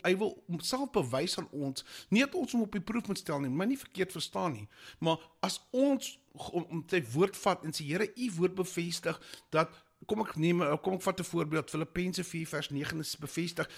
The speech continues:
"Die Here sal elke behoefte vir ons ryklik voorsien volgens sy vloeg rykdom Christus Jesus."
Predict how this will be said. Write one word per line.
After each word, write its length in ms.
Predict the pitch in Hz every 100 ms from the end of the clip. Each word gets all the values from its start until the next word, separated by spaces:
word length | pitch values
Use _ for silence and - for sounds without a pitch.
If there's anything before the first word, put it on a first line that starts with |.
| - -
"Die 140 | 139
Here 140 | 143 185
sal 240 | - 180
elke 300 | - 190 196
behoefte 280 | 165 165 170
vir 120 | 160
ons 120 | 151
ryklik 320 | 135 147 170 180
voorsien 340 | 165 - 165
volgens 300 | 165 143 151
sy 100 | 143
vloeg 320 | - 170 170
rykdom 340 | 156 147 147 143
Christus 360 | 143 - 127
Jesus." 340 | 113 117 104